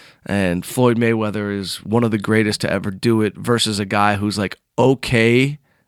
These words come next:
at his own sport. You know what I mean? Like, he's not even the best at what he does. You know what I mean?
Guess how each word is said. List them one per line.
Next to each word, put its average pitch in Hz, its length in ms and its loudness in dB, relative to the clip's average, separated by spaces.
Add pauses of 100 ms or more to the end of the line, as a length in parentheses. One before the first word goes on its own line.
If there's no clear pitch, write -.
(160)
at 107 220 -2
his 113 200 -2
own 123 240 -2
sport. 170 480 -2 (160)
You 117 100 -6
know 135 80 0
what 135 40 0
I 139 40 0
mean? 151 140 2
Like, 127 160 0
he's 143 180 -2
not 139 220 0
even 123 220 0
the 113 60 -2
best 120 400 -2
at 110 100 0
what 107 120 -2
he 143 120 2
does. 107 380 -4 (520)
You - 80 0
know 113 60 4
what 117 100 4
I 127 40 4
mean? 139 300 0